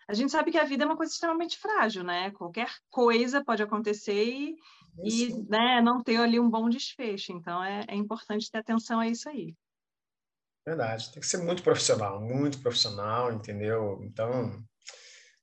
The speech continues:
Speaker 2: é, sei lá, sabe? Eu acho que essa coisa de, às vezes, não sei, tem que ser um pouco seco, sabe? É,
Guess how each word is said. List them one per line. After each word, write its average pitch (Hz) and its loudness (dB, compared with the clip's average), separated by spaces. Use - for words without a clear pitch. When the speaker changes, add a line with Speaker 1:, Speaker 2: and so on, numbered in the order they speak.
Speaker 2:
é, 117 -4
sei 131 2
lá, 110 2
sabe? 113 2
Eu 113 4
acho 110 -2
que - -4
essa - -2
coisa 123 0
de, 117 -6
às 107 -4
vezes, 120 -2
não - -14
sei, 156 6
tem 185 2
que 185 -2
ser 202 4
um 190 0
pouco 190 -6
seco, 165 4
sabe? 135 4
É, 117 -4